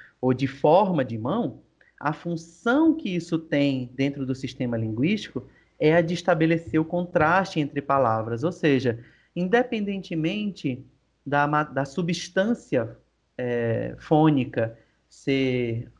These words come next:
o som ou a imagem ou o tato, né, no caso dos surdos cegos, é, a gente, a gente sabe que eles têm a mesma função. Então, no começo, as pessoas até disseram assim, "Ah, a língua de sinais não tem gramática, não tem fonologia, porque não tem som."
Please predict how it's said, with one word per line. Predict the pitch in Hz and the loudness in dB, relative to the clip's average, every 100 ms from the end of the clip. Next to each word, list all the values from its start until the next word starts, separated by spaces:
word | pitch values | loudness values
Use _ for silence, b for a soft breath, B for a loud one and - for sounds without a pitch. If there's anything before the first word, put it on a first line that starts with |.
| _ | _
o | 127 | -10
som | - - - 170 196 120 117 - | -8 -2 2 4 4 2 -4 -6
ou | 123 | 0
a | 120 | 0
imagem | 117 113 127 196 190 120 120 110 | 0 0 0 2 2 0 -2 -2
ou | 127 139 | 2 2
o | 135 | 2
tato, | - 131 196 - 113 | 0 0 0 -6 -8
né, | 113 143 | -6 -6
no | 127 | -4
caso | 127 113 113 | -4 -4 -6
dos | 117 | -10
surdos | 123 113 110 - | -8 -8 -8 -2
cegos, | 131 180 131 123 - _ _ _ _ - | 0 0 -2 -6 -12 _ _ _ _ -10
é, | 120 117 117 117 | -8 -6 -4 -2
a | 123 | 0
gente, | 147 160 190 175 - _ _ _ _ - | 2 2 0 -10 -16 _ _ _ _ -8
a | 127 | -2
gente | 160 160 | 0 2
sabe | 160 156 | 0 2
que | |
eles | 160 160 | 0 2
têm | 165 | 2
a | 160 | 4
mesma | 165 175 | 2 2
função. | 165 208 208 - 160 143 139 131 B B - | -2 -4 -6 -2 0 2 0 -6 B B -8
Então, | 135 151 | -2 0
no | 160 | 0
começo, | 160 156 156 160 | 2 2 4 2
as | 160 | 0
pessoas | 170 151 147 | -2 -2 0
até | 151 160 | 2 2
disseram | 160 160 165 160 | 0 -2 0 0
assim, | 170 165 143 | -2 -2 0
"Ah, | 160 156 | 2 2
a | |
língua | 147 165 | 2 -2
de | 165 | -2
sinais | 180 160 165 180 | 0 2 2 0
não | |
tem | 190 143 165 143 117 - | -2 0 0 0 -2 -8
gramática, | 120 135 117 117 139 - | -2 0 2 0 -2 -4
não | 135 | -2
tem | 160 | 0
fonologia, | 160 151 139 139 127 147 131 | 2 2 2 2 0 -2 -2
porque | - | -4
não | 127 | -4
tem | 147 147 | -4 -4
som." | - 127 120 | -2 -4 -4